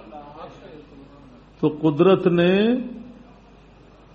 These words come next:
اپنی تدبیر اور حکمت نال ایک اصول بنا دیتا، تا کر کے او جس بندے کول سو قتل ہویا سی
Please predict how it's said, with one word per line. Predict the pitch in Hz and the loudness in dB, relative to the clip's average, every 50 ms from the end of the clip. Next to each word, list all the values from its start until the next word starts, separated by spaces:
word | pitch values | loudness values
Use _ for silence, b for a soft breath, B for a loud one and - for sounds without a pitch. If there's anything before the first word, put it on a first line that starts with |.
| - - - | -20 -10 0
اپنی | - 131 135 - - 156 160 165 156 143 - - | 4 4 4 4 4 2 4 4 4 4 4 2
تدبیر | 139 120 120 117 123 139 151 175 175 170 | 2 2 2 4 6 8 10 10 10 10
اور | 151 139 131 - - | 8 8 6 4 2
حکمت | 139 - - 156 165 165 151 - 143 120 | 0 0 0 0 2 2 4 4 2 2
نال | 110 107 107 107 110 117 135 - - - - - - - - - - - - - - - - - - - - - - - - - - - - - - - - - | 2 2 2 2 2 0 -2 -4 -10 -14 -18 -20 -20 -20 -20 -20 -20 -20 -20 -20 -20 -20 -20 -20 -20 -20 -20 -20 -20 -20 -20 -20 -20 -20 -20 -20 -20 -10 -2 2
ایک | 196 220 233 240 240 240 233 226 | 6 10 12 12 12 12 12 10
اصول | 208 - - - 202 233 277 294 269 214 | 10 10 8 6 8 8 10 10 10 8
بنا | 202 185 175 165 156 139 | 8 8 10 10 8 8
دیتا، | 131 120 - - 113 98 85 - - - - - - - - - - - - - - - - - - - - - - - - | 6 2 0 -2 -6 -6 -6 -6 -12 -16 -20 -20 -20 -20 -20 -20 -20 -20 -20 -20 -20 -20 -20 -20 -20 -20 -20 -20 -2 6 8
تا | 214 220 254 285 294 277 - | 10 12 12 12 12 10 10
کر | 233 226 202 190 180 - - | 10 10 10 10 8 6 4
کے | 170 175 | 4 6
او | 196 240 285 311 330 339 349 320 | 8 10 10 12 12 10 8 6
جس | 294 294 269 - - - 220 185 | 4 4 4 4 4 2 2 2
بندے | 202 190 190 190 180 202 208 202 190 - | 2 2 2 2 4 6 6 6 4 2
کول | 185 185 185 175 156 - - - | 2 4 4 4 4 2 -2 -2
سو | - - 160 165 170 175 175 - - | 4 8 10 12 12 12 10 8 4
قتل | 170 180 - 196 190 185 | 4 4 8 8 8 10
ہویا | 185 180 170 160 156 151 - - | 10 10 10 10 10 8 4 0
سی | 143 135 | -2 -2